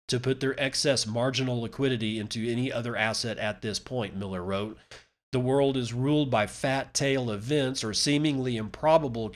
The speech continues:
i-, occurrences that have outsized impact, and all indicators so far point to Bitcoin being one." Value investors basically look for stocks and other assets they think are trading below their value and invest in them.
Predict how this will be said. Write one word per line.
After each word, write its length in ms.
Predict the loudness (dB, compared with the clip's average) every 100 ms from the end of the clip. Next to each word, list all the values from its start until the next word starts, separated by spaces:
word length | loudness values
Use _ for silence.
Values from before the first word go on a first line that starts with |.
| -6
i-, 160 | -6 -6
occurrences 720 | -6 0 2 4 2 -2 -2
that 120 | -2
have 240 | 0 -2 -2
outsized 680 | -2 -2 0 0 0 -2 -4
impact, 640 | -4 -4 -2 -2 -2 -4
and 160 | -8 -2
all 320 | 4 4 4
indicators 640 | 2 0 -2 -2 -2 -2
so 180 | 0 -2
far 300 | 0 0 0
point 340 | -2 -2 -2 -4
to 100 | -6
Bitcoin 640 | -4 -6 -4 -4 -4 -4
being 360 | -2 -2 -2 -2
one." 480 | 0 0 -2 -8 -18 _ _ _ _ _ 2
Value 340 | 4 6 4
investors 460 | 0 0 -2 -2 0
basically 440 | 0 0 -2 -2
look 200 | -2 -4
for 140 | -6
stocks 400 | -2 2 2 2
and 80 | -4
other 200 | -4 -4 0
assets 460 | 2 2 -2 -4
they 100 | -8
think 240 | -6 -6 -6
are 60 |
trading 340 | -6 -4 -4 -4
below 300 | -4 -2 -2
their 180 | -4 -2
value 460 | 0 0 0 -2
and 80 | -4
invest 420 | -4 -2 -2 -2
in 160 | -4 -4
them. 240 | -4 -6